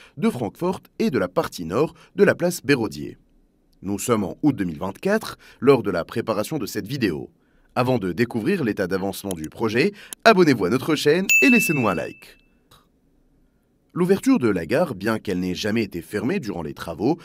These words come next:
est prévue pour novembre deux mille vingt-quatre. Certains ouvrages ont déjà été livrés ou achevés, tels que la voie L et les galeries Villette et Pompidou, qui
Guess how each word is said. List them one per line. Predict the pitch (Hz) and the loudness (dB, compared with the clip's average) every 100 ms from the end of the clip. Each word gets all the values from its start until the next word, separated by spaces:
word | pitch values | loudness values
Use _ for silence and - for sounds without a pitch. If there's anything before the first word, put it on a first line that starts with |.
| - _ | -16 _
est | 226 | -4
prévue | - 123 185 | -2 -2 -2
pour | 202 104 | -4 -2
novembre | 107 120 175 143 | 0 0 0 -4
deux | 101 | -4
mille | 127 131 | -2 -4
vingt-quatre. | 101 - 65 - - _ _ _ _ _ _ _ | -6 -8 -12 -14 -20 _ _ _ _ _ _ _
Certains | - 98 110 101 92 | -8 -6 -4 -4 -4
ouvrages | 85 104 180 - - - | -2 2 2 0 -14 -6
ont | 147 | -2
déjà | 151 175 214 | 0 4 2
été | 120 92 | 2 -2
livrés | 101 95 104 208 - | -2 -2 -2 -2 -2
ou | 175 123 | 2 2
achevés, | - 90 107 175 | 2 -2 -2 -2
tels | 131 101 | -2 -4
que | 98 | -4
la | 85 | -6
voie | 73 76 - | -6 -10 -2
L | 135 185 - | 0 0 -2
et | 202 | -4
les | 175 | -2
galeries | 110 101 139 175 | 0 0 -2 -6
Villette | 101 92 110 175 101 | -6 -2 -2 -2 -2
et | 87 | -4
Pompidou, | - 147 98 87 143 - - _ | -4 -6 -6 -4 -4 -4 -14 _
qui | - 226 | -2 0